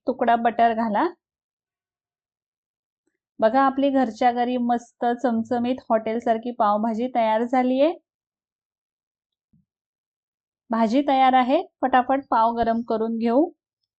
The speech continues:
पाव गरम करण्यासाठी पॅनमध्ये थोडंसं बटर घालायचं आणि त्यावर थोडी पावभाजी पण घालायची. सोबतच पावभाजी मसाला घालायचा, कोथिंबीर पण घाला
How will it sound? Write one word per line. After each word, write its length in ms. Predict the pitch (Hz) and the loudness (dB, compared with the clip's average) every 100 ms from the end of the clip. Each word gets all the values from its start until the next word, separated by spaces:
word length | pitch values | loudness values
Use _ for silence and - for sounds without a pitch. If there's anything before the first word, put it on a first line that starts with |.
| _ _ _ _ _ _ _ | _ _ _ _ _ _ _
पाव 220 | 226 233 247 | 2 4 2
गरम 240 | 254 269 | 0 0
करण्यासाठी 560 | 277 254 262 294 277 247 - | 0 0 0 0 -2 -4 -4
पॅनमध्ये 440 | 226 233 233 247 | -4 -4 -4 -4
थोडंसं 580 | 254 254 226 240 262 240 | -2 -2 -2 -4 -4 -2
बटर 300 | 240 233 226 | 0 0 0
घालायचं 540 | 226 208 190 220 320 - _ _ _ _ _ _ _ _ _ _ _ _ _ _ - | 0 0 -2 -2 -4 -6 _ _ _ _ _ _ _ _ _ _ _ _ _ _ -6
आणि 180 | 220 254 | -4 0
त्यावर 240 | 254 262 | 0 0
थोडी 300 | 285 269 262 | 2 2 2
पावभाजी 580 | 269 247 226 240 226 233 | 0 0 2 0 -2 -4
पण 220 | 247 247 | -4 -2
घालायची. 520 | 247 240 233 233 277 339 - _ _ _ _ _ _ _ _ _ _ _ _ _ _ _ _ _ | -2 0 0 -2 -4 -6 -10 _ _ _ _ _ _ _ _ _ _ _ _ _ _ _ _ _
सोबतच 480 | 247 233 240 277 277 | -2 0 2 0 2
पावभाजी 460 | 247 233 247 240 254 | 4 4 2 0 0
मसाला 480 | 247 254 240 233 262 | 0 0 0 2 2
घालायचा, 560 | 269 262 262 262 302 359 - _ _ _ _ _ _ _ _ _ _ _ _ _ _ _ _ _ - | 2 0 0 0 2 0 -6 _ _ _ _ _ _ _ _ _ _ _ _ _ _ _ _ _ -6
कोथिंबीर 540 | 240 233 262 254 277 | -4 0 0 2 0
पण 220 | 285 277 277 | 0 0 2
घाला 320 | 269 277 302 | 2 2 2